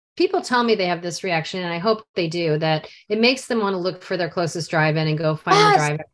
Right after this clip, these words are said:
Speaker 1: have that experience, go support it. That's kind of the purpose. Just, you know, let people know, remind people or make them aware. And, um, 'cause sometimes it's just not in people's consciousness, you know, but once you know about it, you're like, "This is something I care about. This is something I wanna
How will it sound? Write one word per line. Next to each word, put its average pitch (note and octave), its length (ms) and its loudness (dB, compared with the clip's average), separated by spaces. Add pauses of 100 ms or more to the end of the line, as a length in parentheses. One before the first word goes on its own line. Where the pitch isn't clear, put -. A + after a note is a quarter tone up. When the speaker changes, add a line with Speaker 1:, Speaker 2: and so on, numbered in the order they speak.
(120)
Speaker 1:
have A3 200 2
that G#3 140 4
experience, F3+ 440 -4
go E3+ 160 0
support D#3 440 0
it. D3+ 120 -2 (340)
That's E4 220 0
kind D4 180 2
of A3 80 4
the F#3 80 4
purpose. D#3+ 500 -2
Just, F3 380 -4
you A3+ 140 2
know, F#3 420 -2
let B3+ 320 2
people E4 260 0
know, G3 380 4
remind G#3+ 540 0
people A#3+ 460 0
or E3+ 140 0
make F#3 240 -4
them G3+ 160 -2
aware. F#3 600 -2 (500)
And, E3+ 400 -2
um, D#3+ 340 0
'cause A3 220 -6 (160)
sometimes E4 440 2
it's A#3 100 -8
just B3 180 -4
not A3 220 4 (420)
in G#3+ 160 2
people's G#3 540 -2
consciousness, E3+ 840 -2
you F#3+ 100 0
know, E3 160 0
but F3 100 -2
once C#4 280 2
you A3 80 4
know B3+ 240 6
about F3+ 260 4
it, E3 100 -2
you're F3 180 -4
like, E3+ 380 0
"This G#3 300 -2
is F4 160 -2
something F3 320 -4
I D3 140 -2
care D#3 240 0
about. D3+ 240 0
This F3+ 180 -6
is A#3+ 160 -6
something E3+ 340 -4
I D#3+ 80 0
wanna D#3 400 0